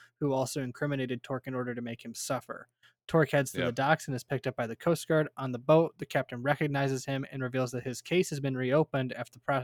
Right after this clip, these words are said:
Speaker 1: after the prosecutor was indicted, and Torque will likely have a retrial. So
Speaker 2: That's a ga-, oh, I wish that game would've came out, like, now.
Speaker 1: Yeah,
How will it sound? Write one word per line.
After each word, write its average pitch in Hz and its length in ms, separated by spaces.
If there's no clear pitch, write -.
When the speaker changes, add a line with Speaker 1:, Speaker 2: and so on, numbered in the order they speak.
Speaker 1:
after 156 220
the 147 80
prosecutor 131 460
was 123 140
indicted, 127 480
and 139 140
Torque 135 220
will 131 100
likely 127 240
have 123 160
a 117 60
retrial. - 540
So 151 380
Speaker 2:
That's 156 160
a 170 60
ga-, 127 180
oh, - 220
I 110 80
wish 113 180
that 95 120
game 92 140
would've 80 140
came 90 220
out, 76 120
like, 82 240
now. 69 300
Speaker 1:
Yeah, 147 500